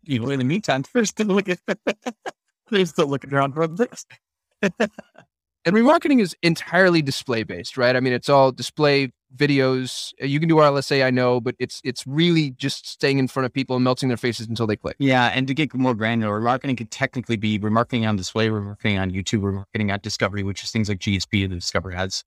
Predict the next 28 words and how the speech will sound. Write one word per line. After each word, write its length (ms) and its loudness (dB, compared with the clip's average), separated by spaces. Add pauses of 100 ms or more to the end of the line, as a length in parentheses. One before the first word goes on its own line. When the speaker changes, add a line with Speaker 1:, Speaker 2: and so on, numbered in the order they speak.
Speaker 1:
Um, 360 -8 (100)
yeah, 120 2 (100)
but 120 -6
there's 260 0
the, 240 0
uh, 60 -4 (180)
the 120 2
theme 400 4
of 120 -6
it, 160 -20
though, 240 0
is 400 -4
to 300 -2 (260)
show 240 -2
ads 220 0
to 100 -8
people 240 -4
who 220 0
have 240 -2 (320)
been 160 0
to 80 -2
your 80 0
site, 240 -2
did 140 -10
not 280 0
convert, 420 -8
and 160 2
then 300 2